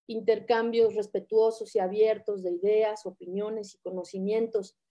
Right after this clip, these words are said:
anteponiendo el valor del pluralismo epistémico, son algunas de las competencias interculturales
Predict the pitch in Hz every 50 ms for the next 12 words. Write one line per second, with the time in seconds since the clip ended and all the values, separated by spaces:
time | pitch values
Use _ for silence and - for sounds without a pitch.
0 | _ _ - - 202 208 214 214 190 220 214 226 233 233 233 233 226 226 220 214
1 | 208 202 - _ _ _ _ - 202 202 196 196 196 190 208 220 220 226 226 214
2 | 214 196 196 190 208 202 202 196 208 214 214 233 233 226 233 - 190 - - 202
3 | 196 196 190 190 - 214 269 - _ _ _ _ _ _ _ _ _ _ - -
4 | _ _ - - 262 262 262 262 262 254 226 220 226 208 262 294 311 285 262 233
5 | 220 208 202 - - 202 202 202 196 - - 208 208 196 220 208 - 226 226 226
6 | 233 247 233 240 220 208 196 190 185 - 202 190 190 - 202 208 208 202 202 208
7 | 240 285 - -